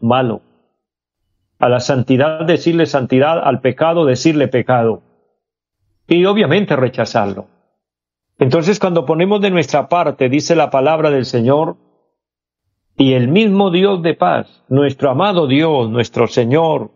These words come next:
nuestro Padre Celestial, a través de su amado Hijo y por obra maravillosa del Espíritu Santo,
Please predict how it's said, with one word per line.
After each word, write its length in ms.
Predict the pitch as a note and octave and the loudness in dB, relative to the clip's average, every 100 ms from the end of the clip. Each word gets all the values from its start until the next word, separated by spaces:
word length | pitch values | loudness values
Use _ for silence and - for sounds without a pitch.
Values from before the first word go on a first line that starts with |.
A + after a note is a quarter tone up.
| _ _ _ _ _ _ _ - | _ _ _ _ _ _ _ -2
nuestro 380 | C3 B2+ C3+ | -2 0 -2
Padre 440 | - F3+ F#3 E3+ D3 | 0 -2 0 -2 -4
Celestial, 720 | C3+ A#2+ A#2 E3+ D#3+ C3+ - _ _ _ _ _ _ _ - | -2 -2 -2 0 0 -2 -6 _ _ _ _ _ _ _ -6
a 100 | G#2+ | 0
través 280 | A#2 C3 | 2 2
de 100 | D3+ | 0
su 140 | C#3+ C#3 | 0 0
amado 320 | C3 D3+ D#3 | 2 2 2
Hijo 420 | E3+ C#3+ G#2 G2+ - | 2 -2 -6 -12 -6
y 80 | A2+ | -2
por 220 | B2+ A#2+ | 0 2
obra 340 | D3 D#3 D3+ | 0 2 0
maravillosa 720 | D3 C3 A#2+ A#2+ A#2+ D3+ D3+ C#3+ | 0 0 0 0 0 0 2 0
del 120 | C3 | 0
Espíritu 420 | - D3 D3+ C#3+ | 0 0 2 0
Santo, 500 | C3+ E3 A#2+ C3 D3 | 0 -2 0 0 -2